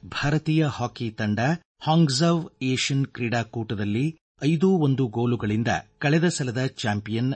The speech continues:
ಜಪಾನ್ ತಂಡವನ್ನು ಮಣಿಸಿ ಚಿನ್ನದ ಪದಕ ಗೆದ್ದುಕೊಂಡಿದೆ. ಈ ಗೆಲುವಿನೊಂದಿಗೆ ಮುಂದಿನ ವರ್ಷ ನಡೆಯಲಿರುವ ಪ್ಯಾರಿಸ್ ಒಲಿಂಪಿಕ್ಸ್‌ಗೂ ಅರ್ಹತೆ ಪಡೆದಿದೆ. ಒಂಬತ್ತು ವರ್ಷಗಳ ಬಳಿಕ ಭಾರತ ತಂಡ ಈ ಸಾಧನೆ ಮಾಡಿದೆ. ಇಪ್ಪತ್ತೆರಡು ಚಿನ್ನ,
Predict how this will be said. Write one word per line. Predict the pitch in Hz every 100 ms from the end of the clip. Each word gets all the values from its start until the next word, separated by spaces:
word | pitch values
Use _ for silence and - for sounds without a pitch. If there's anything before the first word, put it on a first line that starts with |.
| -
ಜಪಾನ್ | 98 117 - 151 160 165 -
ತಂಡವನ್ನು | 123 113 107 107
ಮಣಿಸಿ | 98 107 110 120 73 - _ -
ಚಿನ್ನದ | 170 185 156
ಪದಕ | 101 98 107 104 - 123
ಗೆದ್ದುಕೊಂಡಿದೆ. | 151 113 107 101 95 98 80 _ _ -
ಈ | 185
ಗೆಲುವಿನೊಂದಿಗೆ | 147 156 147 147 143 135 160
ಮುಂದಿನ | 170 131 131 131
ವರ್ಷ | 117 113 123
ನಡೆಯಲಿರುವ | 113 110 110 107 101 135
ಪ್ಯಾರಿಸ್ | 147 - 123 139 156 -
ಒಲಿಂಪಿಕ್ಸ್‌ಗೂ | 110 135 160 - 107 - 110 87 -
ಅರ್ಹತೆ | 143 156 113 117
ಪಡೆದಿದೆ. | 110 98 92 87 85 - _ _ 143
ಒಂಬತ್ತು | 147 160 - 143
ವರ್ಷಗಳ | 120 120 180 139 123
ಬಳಿಕ | 113 110 131
ಭಾರತ | 135 107 - 123 170 120
ತಂಡ | 101 98 110 80 -
ಈ | 151 175
ಸಾಧನೆ | - 107 101 104
ಮಾಡಿದೆ. | 98 92 90 80 - _ -
ಇಪ್ಪತ್ತೆರಡು | 165 - 151 151 127 120
ಚಿನ್ನ, | - 127